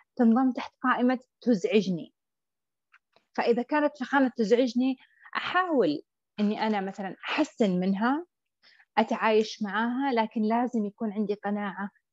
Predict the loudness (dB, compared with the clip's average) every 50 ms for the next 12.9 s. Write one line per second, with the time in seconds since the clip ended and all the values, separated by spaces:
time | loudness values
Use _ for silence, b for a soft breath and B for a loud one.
0 | _ _ -2 0 0 0 2 4 4 6 4 4 2 2 2 2 0 -2 0 0
1 | 0 0 0 0 0 0 -2 -4 -4 -4 -2 -2 0 2 2 2 2 0 -2 -4
2 | -4 -8 -10 -8 -8 -8 -6 -4 -2 -2 -2 -2 -2 -2 0 0 0 -2 -2 -4
3 | -8 _ _ _ _ _ _ _ _ 6 6 8 6 6 4 4 4 6 6 6
4 | 6 4 4 4 4 4 4 4 4 4 2 -2 -8 -6 -6 -6 -8 -4 -2 -2
5 | -2 -2 0 0 0 0 0 -2 -6 0 4 6 8 8 8 6 6 2 0 -4
6 | 0 0 0 2 2 2 4 6 6 6 4 2 0 -2 -2 -2 -2 -2 -2 -2
7 | -4 -6 -12 -12 -12 -12 -12 -12 -12 -14 -14 -16 -16 _ _ _ _ _ _ _
8 | _ _ _ _ _ _ _ _ _ _ _ _ _ _ _ _ _ _ _ B
9 | B B B 4 4 4 4 -2 2 4 4 4 6 6 6 6 6 6 4 0
10 | -4 -2 0 0 0 0 0 0 0 2 2 2 0 2 2 0 0 2 2 2
11 | 4 4 2 2 2 2 2 0 0 0 -2 -6 -6 -6 _ -12 -8 -6 -6 -4
12 | -2 0 2 2 4 4 2 2 2 2 0 0 0 -2 _ -14 -16